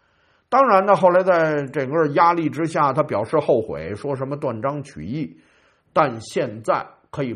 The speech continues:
负责的讲，他没有否认文章里边任何的一段话。说哪段话你说的不对，里边，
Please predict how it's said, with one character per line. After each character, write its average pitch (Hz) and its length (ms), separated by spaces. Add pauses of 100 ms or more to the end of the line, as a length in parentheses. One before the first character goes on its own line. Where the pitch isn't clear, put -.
负 120 120
责 104 160
的 117 140
讲， 80 260
他 143 220
没 139 280
有 165 180 (180)
否 85 260
认 117 320
文 117 220
章 131 260
里 82 120
边 - 120 (140)
任 160 260
何 73 220
的 73 140
一 60 160
段 67 240
话。 - 260 (1000)
说 170 180
哪 101 200
段 123 160
话 127 180
你 90 120
说 117 220
的 101 60
不 92 100
对， 107 260 (100)
里 139 300
边， 139 140